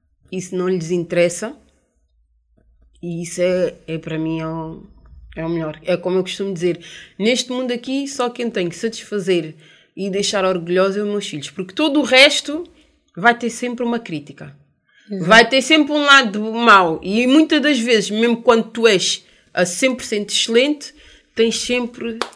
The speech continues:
Speaker 1: aquela boca da sociedade, o senhor dito juiz ou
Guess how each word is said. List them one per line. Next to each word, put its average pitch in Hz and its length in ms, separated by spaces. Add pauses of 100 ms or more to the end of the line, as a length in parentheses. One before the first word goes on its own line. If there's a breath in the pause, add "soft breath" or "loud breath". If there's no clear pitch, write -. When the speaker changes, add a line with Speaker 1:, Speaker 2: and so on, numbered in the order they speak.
(300)
Speaker 1:
aquela 220 540
boca 226 320
da 220 100
sociedade, 208 680
o 202 80
senhor 196 400
dito 185 300
juiz 190 520
ou 170 400